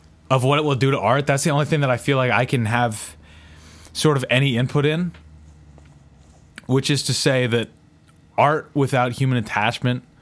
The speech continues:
will no longer have, like, meaning to people. I think it means that live shows are gonna start becoming a thing again, you know, like they used to be. Like, people used to go out and see live music.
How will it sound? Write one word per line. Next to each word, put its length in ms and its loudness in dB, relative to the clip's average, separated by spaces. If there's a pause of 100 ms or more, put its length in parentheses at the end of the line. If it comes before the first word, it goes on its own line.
(340)
will 360 0
no 200 0
longer 360 0
have, 300 -2
like, 340 -4 (720)
meaning 300 0
to 60 -2
people. 400 -4 (560)
I 80 0
think 200 0
it 80 0
means 300 0
that 160 -2
live 360 0
shows 320 0
are 60 -2
gonna 120 -2
start 220 -2
becoming 240 -2
a 40 -4
thing 220 -2
again, 380 -2
you 100 -2
know, 140 0
like 160 -4
they 80 -2
used 220 -2
to 60 -8
be. 220 0
Like, 160 -2
people 180 -2
used 160 -4
to 40 -6
go 120 -2
out 140 0
and 100 -4
see 240 -2
live 320 -2
music. 440 -4